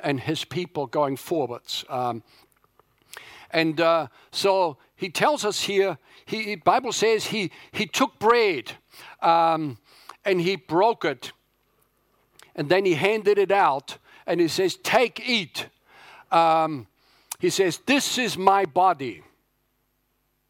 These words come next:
This is my body." Now, the bread that Jesus broke and handed out absolutely represents his physical body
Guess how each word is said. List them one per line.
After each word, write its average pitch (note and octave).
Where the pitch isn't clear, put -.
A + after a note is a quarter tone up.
This A#3
is G3+
my G3
body." C#3
Now, F#3
the F3
bread G3
that F#3
Jesus G#3
broke G#3+
and F#3+
handed F#3+
out F3
absolutely A#3
represents F#3+
his E3
physical G#3+
body D3